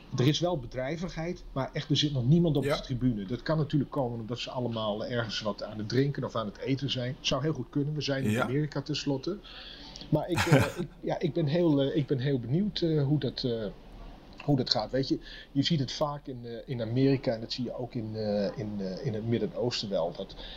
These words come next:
Speaker 1: mensen toch vooral in de race, eh, geïnteresseerd zijn en niet zozeer in, eh, in de, in de training.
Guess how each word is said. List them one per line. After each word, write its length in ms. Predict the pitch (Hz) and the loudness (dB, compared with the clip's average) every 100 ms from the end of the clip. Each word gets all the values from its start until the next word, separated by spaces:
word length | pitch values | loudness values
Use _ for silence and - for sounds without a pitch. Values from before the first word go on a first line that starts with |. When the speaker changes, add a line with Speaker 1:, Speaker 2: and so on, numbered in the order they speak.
| - | -2
Speaker 1:
mensen 300 | 120 127 - | 0 0 -2
toch 160 | 131 - | -6 -6
vooral 300 | 113 120 120 | -6 -4 -4
in 140 | 107 | -4
de 140 | 110 | -2
race, 400 | 107 117 113 113 101 | 0 0 2 0 -2
eh, 80 | |
geïnteresseerd 680 | - - - - - 101 95 | -4 -8 -6 0 2 6 6
zijn 220 | 101 98 | 6 4
en 160 | 98 101 | 0 2
niet 140 | 123 | 2
zozeer 480 | - 104 - 104 98 | 4 0 2 2 2
in, 240 | 98 98 101 | 0 -2 -2
eh, 360 | 101 98 - | -2 -4 -4
in 80 | 104 104 | -6 -4
de, 240 | 101 98 | -4 -6
in 60 | 107 | -6
de 120 | 104 | -6
training. 320 | - 107 107 | -2 -2 -2